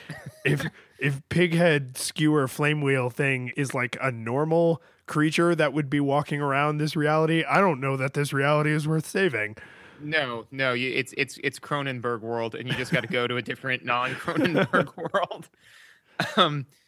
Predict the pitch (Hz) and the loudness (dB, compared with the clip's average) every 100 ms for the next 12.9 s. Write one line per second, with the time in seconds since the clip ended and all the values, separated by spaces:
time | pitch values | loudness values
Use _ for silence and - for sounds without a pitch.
0 | _ _ _ _ _ _ 160 156 156 147 | _ _ _ _ _ _ 2 6 6 6
1 | 143 196 190 160 185 180 185 285 247 - | 4 4 4 2 0 0 0 0 -2 -4
2 | - 208 - 202 196 214 220 240 330 359 | -8 -8 -4 -4 -4 -6 -6 -4 -2 -2
3 | - 110 92 - - - 165 170 170 147 | -2 -8 -10 -16 -6 0 2 2 2 2
4 | 185 143 110 - _ - 160 135 143 143 | 4 2 0 -10 _ -4 -2 0 2 2
5 | 139 131 - 135 135 135 139 139 175 - | 2 -2 -4 -8 -8 -10 -12 -4 -4 -4
6 | 123 - 175 214 208 156 147 147 143 127 | -16 0 4 6 4 2 0 0 0 -4
7 | 135 160 156 143 131 - 131 127 123 123 | -4 -2 0 0 -2 0 -2 0 -2 -2
8 | - 127 120 113 110 117 104 123 120 117 | -2 -4 -2 -2 -4 -6 -2 0 2 0
9 | 113 110 107 - _ _ _ _ _ 147 | 0 -4 -8 -10 _ _ _ _ _ -10
10 | 127 180 160 165 156 135 127 135 131 123 | 0 0 2 2 2 0 -2 -2 -2 -4
11 | 123 113 123 123 120 120 120 123 120 - | -8 -4 -4 -4 -4 -6 -4 -6 -6 -8
12 | 113 113 156 156 139 - - 110 101 | -10 -4 0 2 0 -4 -10 -10 -12